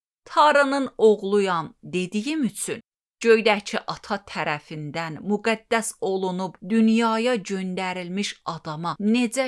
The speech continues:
küfr deyirsən deyə bilərsiz. Əgər atamın işlərini görmürəm,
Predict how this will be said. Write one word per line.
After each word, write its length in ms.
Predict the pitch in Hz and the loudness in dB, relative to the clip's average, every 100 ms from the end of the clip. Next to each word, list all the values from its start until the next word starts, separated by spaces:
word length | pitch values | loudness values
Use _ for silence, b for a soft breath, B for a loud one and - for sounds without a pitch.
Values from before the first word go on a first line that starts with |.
| 233 | -4
küfr 480 | - - 311 240 226 | -10 -8 -8 -8 -14
deyirsən 840 | 147 170 147 156 - - 139 - - | -8 -8 -6 -10 -10 -10 -10 -12 -6
deyə 260 | 220 208 277 | -2 0 -2
bilərsiz. 800 | 220 165 156 156 - - - - - _ _ _ _ _ _ _ _ _ _ - | -4 -4 -6 -8 -10 -10 -10 -14 -14 _ _ _ _ _ _ _ _ _ _ 0
Əgər 400 | 220 214 214 202 - | 0 2 0 0 -4
atamın 480 | 233 - 311 330 339 | -8 -6 -6 -2 -2
işlərini 640 | 240 - 233 226 240 254 | -2 0 0 2 2 0
görmürəm, 680 | 214 240 269 254 156 131 | 0 4 4 4 -2 -8